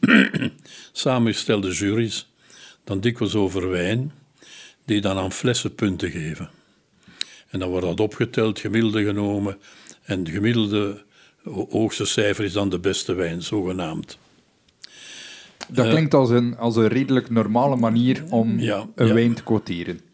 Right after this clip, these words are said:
Speaker 1: Ja. Wel, het meeste daarvan is totaal mis.
Speaker 2: Oei.
Speaker 1: Om-, om-, ja,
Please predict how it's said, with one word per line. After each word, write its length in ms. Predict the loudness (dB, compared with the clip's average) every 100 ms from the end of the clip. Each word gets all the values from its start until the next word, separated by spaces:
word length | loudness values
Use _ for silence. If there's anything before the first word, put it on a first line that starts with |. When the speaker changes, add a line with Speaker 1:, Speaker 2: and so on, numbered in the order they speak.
| _ -20 -20 -8
Speaker 1:
Ja. 260 | -4 -4 -8 -20 -20 -20 _ -20 -20 -10
Wel, 140 | -4 -4
het 120 | -2
meeste 360 | 0 0 0 0
daarvan 560 | 0 0 0 0 -4 -8
is 420 | -8 -6 -8 -10 _ _ -20 _ _ _
totaal 480 | -6 -4 -2 0 0
mis. 380 | -2 -4 -6 -10 _ _ _ _ _ -20 -20 -20 -12 0
Speaker 2:
Oei. 300 | 2 2 -2 -10
Speaker 1:
Om-, 100 | -8
om-, 60 | -4
ja, 200 | -4 -4